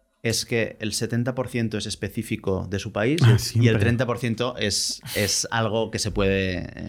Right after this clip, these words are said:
Speaker 1: expandir, ¿no?
Speaker 2: Cien por cien de acuerdo.
Speaker 1: Mi sensación, que lo he hecho diez veces, eh, es la opuesta. Es que el ochenta por ciento es lo mismo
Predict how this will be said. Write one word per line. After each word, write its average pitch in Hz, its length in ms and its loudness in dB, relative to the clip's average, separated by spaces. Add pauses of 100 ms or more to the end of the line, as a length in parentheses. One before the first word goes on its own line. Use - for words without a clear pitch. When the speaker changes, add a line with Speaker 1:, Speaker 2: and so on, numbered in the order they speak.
(140)
Speaker 1:
expandir, 123 160 4
¿no? 127 60 6
Speaker 2:
Cien 135 100 4
por 131 200 2
cien 127 360 2
de 123 80 2
acuerdo. 107 580 2
Speaker 1:
Mi 127 160 4
sensación, 131 760 0
que 107 300 0
lo 104 180 2
he 120 80 2
hecho 123 200 -2
diez 120 180 0
veces, - 720 -4 (200)
eh, 104 460 0
es 107 140 -4
la 110 100 0
opuesta. - 400 -8 (420)
Es 104 180 -4
que 110 340 0
el 104 240 -2
ochenta 123 380 0
por 135 120 -2
ciento 131 320 -2
es 98 120 -6
lo 98 80 0
mismo 104 480 -2